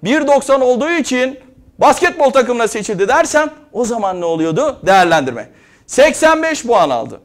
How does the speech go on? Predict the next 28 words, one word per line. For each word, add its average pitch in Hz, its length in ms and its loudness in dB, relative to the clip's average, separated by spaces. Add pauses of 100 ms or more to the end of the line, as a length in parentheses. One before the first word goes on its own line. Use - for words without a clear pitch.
Ee, 180 420 2
ne 214 60 -2
oldu? 196 380 -2 (500)
Ölçme. 170 440 0 (260)
"Seksen 254 560 0
beş 320 220 -4
puan 269 380 0
aldığı 262 480 2
için 254 400 -4
atandı." 233 520 2
dersem 330 440 2 (220)
ne 262 80 2
olacaktır? 233 600 0
Değerlendirme. 147 640 2 (480)
Ha 339 180 2
bu 359 60 6
arada 349 280 4
şunu 302 240 -4
söyleyeyim. 294 500 -2
Ben 254 260 0
bu 269 100 0
konuyu 277 260 0
anlattıktan 262 600 0
sonra 208 240 -4
hiç 269 160 -4
unutmuyorum 180 420 -8
bir 208 140 -4
yıl. 226 220 -2